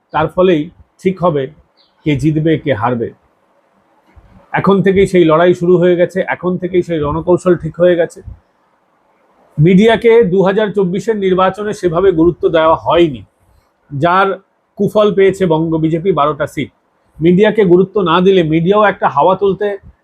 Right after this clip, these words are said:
কাজ, মানে, খুব একটা ভালো ভূমিকা পালন করে। আমরা বলছি না যে মিডিয়ার সর্বস্ব হয়েই বিজেপির ভোট বৈতরণী পার হবে, মানুষ ভোট না দিলে মিডিয়া কিছু করতে পারে না, কিন্তু মিডিয়া একটা আবহাওয়া তৈরি করে,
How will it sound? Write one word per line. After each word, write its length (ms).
কাজ, 280
মানে, 180
খুব 280
একটা 220
ভালো 300
ভূমিকা 380
পালন 300
করে। 180
আমরা 200
বলছি 320
না 120
যে 120
মিডিয়ার 400
সর্বস্ব 500
হয়েই 220
বিজেপির 380
ভোট 180
বৈতরণী 480
পার 220
হবে, 220
মানুষ 280
ভোট 180
না 120
দিলে 200
মিডিয়া 280
কিছু 220
করতে 280
পারে 200
না, 80
কিন্তু 280
মিডিয়া 320
একটা 220
আবহাওয়া 540
তৈরি 280
করে, 240